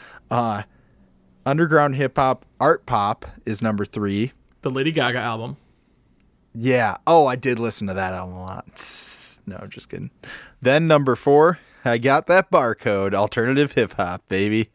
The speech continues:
Speaker 1: And number five, indie pop. Uh, so Kev, what was your aura for the Spotify Wrapped this year? They gave you a musical aura, and there was, like, some buzzwords that
Speaker 2: Jeez,
Speaker 1: came
Speaker 2: Luke.
Speaker 1: with it.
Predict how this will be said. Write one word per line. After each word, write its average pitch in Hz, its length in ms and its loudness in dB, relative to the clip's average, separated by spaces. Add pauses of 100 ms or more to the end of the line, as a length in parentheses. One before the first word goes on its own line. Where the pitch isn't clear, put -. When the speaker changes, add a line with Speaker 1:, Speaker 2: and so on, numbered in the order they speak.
(500)
Speaker 1:
And 113 280 0
number 156 200 2
five, 170 380 4
indie 123 400 -2
pop. - 320 -10 (680)
Uh, 120 280 0
so - 280 0
Kev, 208 300 0
what 143 300 -2
was 220 220 -6
your 175 220 0 (100)
aura 113 480 0 (320)
for 110 300 -2
the 92 420 -4 (320)
Spotify 104 640 -2
Wrapped 95 400 -6
this 95 260 -8
year? 87 380 -6
They 107 180 -6
gave 123 200 -4
you 135 160 2
a - 20 -4
musical 131 640 -4
aura, 107 400 -2
and 95 140 -6
there 95 100 -4
was, 95 220 -6
like, 90 200 -6
some 92 360 -6
buzzwords 95 880 -4 (100)
that 175 160 -2
Speaker 2:
Jeez, 151 140 0
Speaker 1:
came 98 100 -2
Speaker 2:
Luke. 139 140 -2
Speaker 1:
with - 160 -10
it. - 200 -12